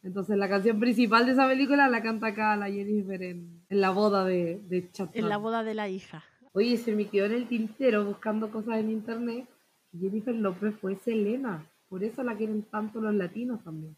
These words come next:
Speaker 2: Sí, pues, yo con esa película conocí a Jennifer López, con
Speaker 1: Exacto,
Speaker 2: Selena.
Speaker 1: solamente que se me olvidó y, y me encanta Selena. O sea, no soy fan de, de la actriz en sí, o sea, de la, de la cantante, pero me gustan sus canciones, así que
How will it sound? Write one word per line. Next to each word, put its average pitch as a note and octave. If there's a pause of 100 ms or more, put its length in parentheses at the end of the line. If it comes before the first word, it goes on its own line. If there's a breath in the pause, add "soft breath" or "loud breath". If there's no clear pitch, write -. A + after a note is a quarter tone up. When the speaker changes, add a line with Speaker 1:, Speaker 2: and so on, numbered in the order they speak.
Speaker 2:
Sí, G3+
pues, F3+
yo A3
con G#3
esa G#3
película F3+
conocí F#3
a G3
Jennifer G3
López, C4+
con G#3
Speaker 1:
Exacto, D#4
Speaker 2:
Selena. C4
Speaker 1:
solamente C#4+
que C4+
se B3
me B3
olvidó B3+
y, A3
y A3
me A3+
encanta B3+
Selena. B3+
O A3
sea, G#3+
no F#3
soy G3+
fan A3
de, G#3 (380)
de F#3
la F#3
actriz G#3
en G#3+
sí, A3
o G#3
sea, G#3+
de G3
la, F3
de F3+
la F3
cantante, G3
pero G3+ (540)
me F3+
gustan C4+
sus D#4
canciones, A#3 (100)
así G3
que G3+